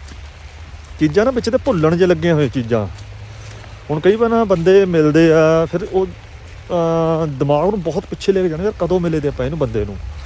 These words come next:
ਹੁਣ ਕੱਲ੍ਹ ਇੱਕ ਬੰਦਾ ਮਿਲਿਆ ਮੈਨੂੰ ਸਭਾ ਦੇ ਵਿੱਚ, ਮੈਂ ਚੇਤੇ ਕਰੀ ਜਾਵਾਂ, ਯਾਰ ਬੰਦੇ ਨੇ ਟਾਈਮ ਵੀ ਸਪੈਂਡ ਕਰਿਆ ਸਾਡੇ ਨਾਲ।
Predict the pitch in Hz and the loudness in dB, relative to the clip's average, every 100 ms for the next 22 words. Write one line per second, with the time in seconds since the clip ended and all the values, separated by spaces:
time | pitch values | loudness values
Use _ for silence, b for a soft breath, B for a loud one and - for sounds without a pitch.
0 | B B - 151 190 233 202 170 180 180 | B B -8 -2 0 0 -2 0 0 2
1 | 147 143 147 - 156 190 185 175 240 B | 2 2 0 0 2 4 2 2 0 B
2 | B B B B - 269 - 190 262 262 | B B B B -8 -4 -4 -4 -2 0
3 | 147 113 117 143 175 165 196 214 175 170 | 0 0 -2 -2 -2 0 -2 0 0 0
4 | 170 165 175 147 143 139 135 131 135 127 | 0 -2 0 2 2 2 2 0 0 -2